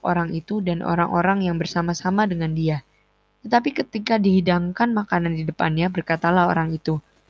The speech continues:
"Aku tidak akan makan sebelum kusampaikan pesan yang kubawa ini."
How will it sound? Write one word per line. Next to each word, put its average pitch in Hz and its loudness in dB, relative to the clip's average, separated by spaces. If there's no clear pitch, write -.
"Aku 254 0
tidak 185 2
akan 180 2
makan 175 -2
sebelum 202 -4
kusampaikan 180 -2
pesan 208 -2
yang 185 -2
kubawa 160 0
ini." 180 -2